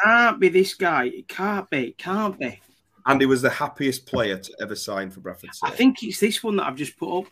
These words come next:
Speaker 1: Adam. But
Speaker 2: Nobody's gonna win this, by the way, 'cause I've given you the three clues and nobody got the three clues. But I'm gonna give you a final chance to guess, and I'm gonna reveal who it is.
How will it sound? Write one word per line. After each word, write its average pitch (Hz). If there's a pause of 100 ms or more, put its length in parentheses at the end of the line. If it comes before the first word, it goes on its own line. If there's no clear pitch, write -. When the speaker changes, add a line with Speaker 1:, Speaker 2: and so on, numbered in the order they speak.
(260)
Speaker 1:
Adam. 135 (100)
But 131 (760)
Speaker 2:
Nobody's 151
gonna 135
win 127
this, 104
by 104
the 92
way, 95
'cause -
I've 95
given 113
you 110
the 101
three 104
clues 101
and 98
nobody 98
got 101
the 98
three 104
clues. 113 (600)
But 107
I'm 113
gonna 120
give 123
you 117
a 110
final 110
chance 107
to 107
guess, 101
and 98
I'm 101
gonna 101
reveal 98
who 98
it -
is. -